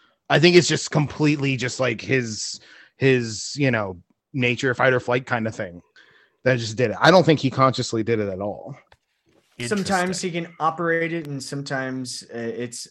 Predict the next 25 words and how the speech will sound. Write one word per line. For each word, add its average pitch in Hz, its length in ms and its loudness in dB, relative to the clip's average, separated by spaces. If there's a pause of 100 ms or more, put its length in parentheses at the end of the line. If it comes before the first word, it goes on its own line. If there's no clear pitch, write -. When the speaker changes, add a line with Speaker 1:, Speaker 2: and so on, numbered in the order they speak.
(160)
Speaker 2:
involuntarily, 135 1040 -4 (220)
on-, 123 200 -6
Speaker 1:
Because 196 260 6
where 214 180 10
Speaker 2:
involuntarily. 147 640 2 (140)
Yeah. 117 180 -6
Speaker 1:
whenever 226 400 8
he 208 160 6
was, 196 260 8
like, 143 220 4
doing 143 380 4
it 120 200 -2
specifically, 123 640 -2
he 139 100 4
would 170 100 6
do 175 100 4
it 156 80 2
from 160 140 -2
the 120 40 -4
fingers. - 600 -4 (280)
This 220 140 6
is 247 80 2
from 185 160 4
his - 160 -10
face. - 540 -2